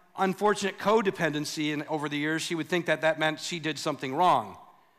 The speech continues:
And now it's her responsibility to fix my loneliness. And some of you, that's how you do all your relationships,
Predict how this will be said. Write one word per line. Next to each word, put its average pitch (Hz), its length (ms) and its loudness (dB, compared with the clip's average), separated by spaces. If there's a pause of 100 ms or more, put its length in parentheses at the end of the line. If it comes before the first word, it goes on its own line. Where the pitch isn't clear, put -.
(240)
And 139 100 -4
now 156 120 6
it's 147 120 0
her 175 100 0
responsibility 151 960 0
to 131 120 -8
fix - 300 -4
my 147 100 2
loneliness. 139 640 -2
And 131 80 -8
some 160 100 -2
of 151 60 -2
you, 151 100 -4
that's 147 220 -2
how 147 140 0
you 143 240 -4
do 151 120 -2
all 151 140 4
your 131 80 -4
relationships, 110 800 -12